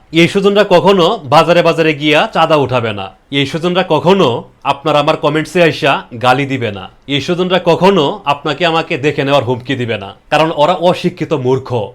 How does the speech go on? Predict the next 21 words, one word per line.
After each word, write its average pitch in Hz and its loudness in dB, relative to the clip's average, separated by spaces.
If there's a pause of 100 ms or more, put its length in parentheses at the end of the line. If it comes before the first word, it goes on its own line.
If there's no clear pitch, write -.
(180)
ওদের 156 2
আর 180 4
কিছু 170 -6
নাই 147 0
থাকুক, 165 -2 (180)
নিজের 147 -2
বিবেকটা 135 0
আছে, 104 -8 (140)
যে 131 -6
বিবেকটা 151 0 (220)
আমার 139 2
আপনার 147 -4
মধ্যে 120 -6
নাই, 107 -4 (220)
আর 135 2
দশটা 151 -2
রাজনীতিবিদের 143 -2
মধ্যে 110 -8
নাই। 95 -14 (180)
সুজনদের 165 0
জন্য 170 0